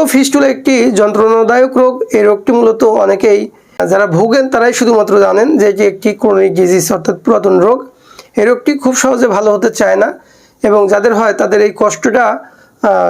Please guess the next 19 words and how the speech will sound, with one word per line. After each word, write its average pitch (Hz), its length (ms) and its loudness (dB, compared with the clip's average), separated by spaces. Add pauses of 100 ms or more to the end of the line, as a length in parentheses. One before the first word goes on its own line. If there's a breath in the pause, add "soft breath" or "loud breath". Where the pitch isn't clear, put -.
চরম 240 280 2
ধরনের 214 300 2
কষ্ট 175 300 -4
হয়ে 175 240 2
থাকে 165 140 0
মূলত। 170 280 -2 (760 soft breath)
এই 254 160 2
ফিস্টুলাটা 269 560 0
হচ্ছে 269 240 0
এরকম 254 400 2
বিষয় 233 320 0
যে 202 140 2 (120)
আমাদের 226 400 2 (380)
মানুষের 208 460 0
যে 277 80 2 (140)
পায়ুনালী 262 460 2
থাকে, 190 320 -4 (600 soft breath)
এই 208 120 0
পায়ুনালীর 262 680 2